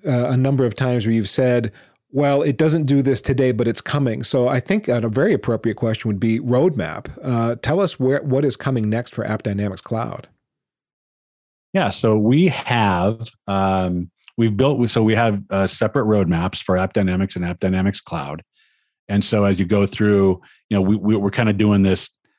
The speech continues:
Speaker 2: between now and, and twelve month kinda roadmap view for, for both of these products. And so we've got a number of things that are coming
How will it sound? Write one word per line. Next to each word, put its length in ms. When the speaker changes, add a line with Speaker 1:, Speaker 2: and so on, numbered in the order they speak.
Speaker 2:
between 340
now 400
and, 180
and 140
twelve 300
month 260
kinda 220
roadmap 460
view 500
for, 240
for 140
both 200
of 80
these 160
products. 540
And 200
so 160
we've 140
got 140
a 40
number 300
of 120
things 360
that 100
are 80
coming 500